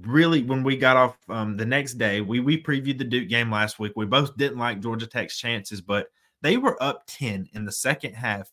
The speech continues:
in Cameron Indoor Stadium, which is arguably the toughest place to play in all of college basketball. I, you know, I was, uh, obviously covering it, and I thought they were gonna win.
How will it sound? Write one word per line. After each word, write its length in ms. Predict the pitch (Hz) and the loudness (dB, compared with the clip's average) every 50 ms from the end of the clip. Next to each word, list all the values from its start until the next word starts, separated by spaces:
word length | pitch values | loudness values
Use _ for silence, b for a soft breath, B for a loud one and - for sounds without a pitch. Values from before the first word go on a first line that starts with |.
| - | -12
in 120 | - 101 98 | -12 -12 -12
Cameron 420 | - - 123 127 131 127 123 117 | -6 -4 -2 -2 0 -2 -2 -2
Indoor 280 | 107 120 120 117 117 113 | -2 -2 0 0 0 0
Stadium, 480 | 110 - - 110 110 110 107 101 101 | 0 -2 -2 0 0 0 0 0 -2
which 160 | 101 104 101 110 | -2 -4 -4 -6
is 120 | 107 - | -6 0
arguably 580 | 110 113 127 143 143 139 143 135 123 127 127 110 | 4 6 6 6 6 2 0 0 2 0 0 -2
the 80 | 107 | -4
toughest 400 | - - 127 120 120 - 110 - | -4 -2 -2 -2 -2 -4 -14 -8
place 220 | - 127 120 117 - | -4 -4 -4 -4 -6
to 80 | 98 | -12
play 260 | 98 - 120 113 104 | -10 -4 0 0 0
in 80 | 98 92 | 0 0
all 200 | 85 95 104 104 | -2 -2 0 0
of 120 | 101 - | -2 -4
college 340 | - - 110 104 107 90 87 | -4 -2 -2 0 0 -2 -2
basketball. 760 | 87 101 107 104 107 - - - - - 82 80 87 - _ _ _ _ b b b b | -2 0 0 0 0 -4 -16 -18 -14 -10 -8 -8 -8 -10 _ _ _ _ b b b b
I, 300 | - 123 135 147 165 - - | 2 4 8 8 8 8 6
you 120 | 123 131 | 0 0
know, 180 | 123 120 117 110 | 2 2 2 2
I 160 | - 120 120 | 4 4 4
was, 540 | 123 123 120 110 107 104 101 - - - - - 104 | 4 4 2 0 -2 -2 -6 -10 -14 -16 -16 -10 -8
uh, 200 | 104 101 90 90 85 _ _ - | -6 -6 -6 -6 -10 _ _ 0
obviously 640 | 123 123 113 117 110 107 - - 104 104 98 87 - - | 2 2 2 2 -2 -2 -4 -4 -4 -4 -4 -6 -10 -10
covering 460 | - - 139 135 113 107 98 95 95 | 0 2 2 2 4 2 0 0 0
it, 120 | 95 95 92 | -2 -2 -4
and 300 | 92 95 95 95 90 _ _ _ _ _ _ _ _ - | -6 -8 -6 -8 -8 _ _ _ _ _ _ _ _ 4
I 100 | 156 208 | 4 4
thought 160 | 254 294 175 | 4 4 2
they 80 | 143 | 2
were 100 | 127 123 | 0 0
gonna 160 | 120 123 107 92 | 0 0 -2 -2
win. 300 | 104 131 170 123 - | -2 -2 -2 -4 -6